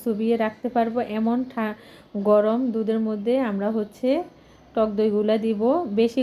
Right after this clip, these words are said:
গরম দুধে দিলে হচ্ছে টক দইগুলা ছানা ছানা হয়ে যাবে, আর একেবারে ঠান্ডা দুধে দিলে হচ্ছে দই বসবে না। আমাদের আঙ্গুলের মধ্যে সহ্য করা যায় এমন গরম দুধের মধ্যে হচ্ছে টক দইগুলা মিশিয়ে নিতে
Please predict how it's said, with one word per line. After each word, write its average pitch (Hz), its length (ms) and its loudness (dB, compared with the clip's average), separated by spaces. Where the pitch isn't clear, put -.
গরম 226 280 2
দুধে 226 280 0
দিলে 226 260 2
হচ্ছে 240 280 0
টক 220 180 0
দইগুলা 208 320 0
ছানা 208 240 -4
ছানা 226 260 -2
হয়ে 226 240 4
যাবে, 233 260 2
আর 208 120 -8
একেবারে 262 420 2
ঠান্ডা 240 340 2
দুধে 240 280 0
দিলে 233 320 2
হচ্ছে 233 340 0
দই 214 200 4
বসবে 202 420 2
না। 220 160 0
আমাদের 240 300 0
আঙ্গুলের 233 460 2
মধ্যে 226 260 2
সহ্য 226 380 -2
করা 254 280 0
যায় 294 160 0
এমন 233 300 0
গরম 226 300 0
দুধের 220 320 0
মধ্যে 233 240 2
হচ্ছে 247 340 0
টক 214 220 2
দইগুলা 214 400 0
মিশিয়ে 214 400 -2
নিতে 196 260 -2